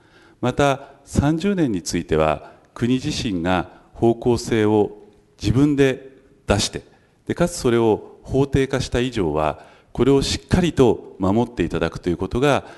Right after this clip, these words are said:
国家プロジェクトとして何よりも大切だと考えています。私自身もこれからも国に対して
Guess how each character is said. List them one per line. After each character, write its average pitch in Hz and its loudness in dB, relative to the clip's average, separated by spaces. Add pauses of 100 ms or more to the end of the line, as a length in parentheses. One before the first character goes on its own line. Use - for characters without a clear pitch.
(240)
国 104 -2
家 110 -2
プ 117 -2
ロ 113 2
ジ 101 0
ェ 92 2
ク - -14
ト 82 -6
と - -6
し - -8
て - -2 (160)
何 113 2
よ 107 4
り 151 2
も 107 2
大 80 -2
切 - -12
だ 123 -2
と 107 -6
考 85 -2
え 73 -6
て - -14
い - -12
ま 87 -14
す。 - -18 (400)
私 135 -2
自 131 -2
身 117 -4
も 123 0 (240)
こ 117 0
れ 107 4
か 117 0
ら 151 2
も 139 0
国 101 0
に 95 2
対 127 -2
し - -10
て 85 0